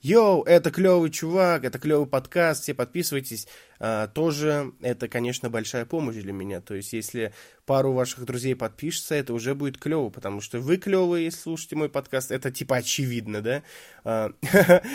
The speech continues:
и, конечно же, ваши друзья наверняка тоже клевые, раз они дружат с такими клевыми ребятами. Поэтому, а, за-, переходите в описание, помогайте, а, вечно зелеными золотыми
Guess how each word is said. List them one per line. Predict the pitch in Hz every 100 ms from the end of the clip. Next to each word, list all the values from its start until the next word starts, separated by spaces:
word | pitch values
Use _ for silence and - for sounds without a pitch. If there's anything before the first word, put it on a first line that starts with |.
| 240
и, | -
конечно | 135 151 170 170 151
же, | 139 143
ваши | 135 131 135
друзья | 123 123 151
наверняка | 127 117 131
тоже | 127 117
клевые, | 107 - 120 95 92
раз | 95 -
они | 113 117
дружат | 113 127 127 123
с |
такими | - 113 117
клевыми | 113 120 117 113
ребятами. | 110 110 104 101 - - _ - _ _
Поэтому, | 131 139 135 120 85 80 - -
а, | 95 101
за-, | 113
переходите | 110 127 127 131 127 107
в |
описание, | 107 117 - 160 170 165 156 156 _ _ _ _ - -
помогайте, | 123 117 117 120 110 110 101 101 - _ _ _ _ _ _ _ -
а, | 131 120 117
вечно | 113 131 - 120
зелеными | 117 123 123 113 110
золотыми | 110 110 110 156 170 160 156